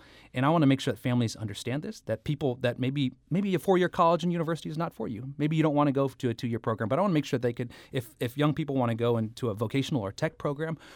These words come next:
or even go into an industrial career, or maybe even a part-time, um, language program that they wanna study. Anything that they're gonna do to advance their skill set and advance their talents is gonna be good for the state of Missouri. And I wanna make sure that families understand that and that they have access to the five twenty-nine savings plan.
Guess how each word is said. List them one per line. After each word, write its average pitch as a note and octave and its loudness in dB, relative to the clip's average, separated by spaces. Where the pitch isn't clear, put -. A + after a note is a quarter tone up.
or C#3+ 2
even C3 4
go B2 6
into C3 2
an A#2 0
industrial C3+ 0
career, D3 -4
or F3+ 0
maybe A3+ 8
even E3 2
a - -8
part-time, D#3 4
um, D3+ 2
language A3+ 2
program A#2 0
that - -4
they A2+ -2
wanna A2 0
study. G2 -8
Anything A#3+ 6
that E3 2
they're F3+ 2
gonna E3+ 6
do B2+ 6
to B2 0
advance A#2+ 2
their C#3 -4
skill C3 -2
set A2+ -2
and A2+ -4
advance B2 0
their A#2+ -4
talents E3+ -4
is C#3+ 4
gonna C3 8
be B2+ 2
good A#2 2
for B2 -4
the A2 -4
state A2 -4
of G#2 -4
Missouri. G#2 -4
And A#2+ -2
I B2+ 2
wanna C#3+ 6
make A#2+ 4
sure B2+ -2
that A2+ -4
families A#2 0
understand B2+ -4
that F3+ -4
and A#2 -2
that A2+ -2
they A#2+ 2
have A2+ 2
access A2 -4
to B2 -4
the A2 -2
five G#2 0
twenty-nine A2 0
savings G2 -8
plan. - -18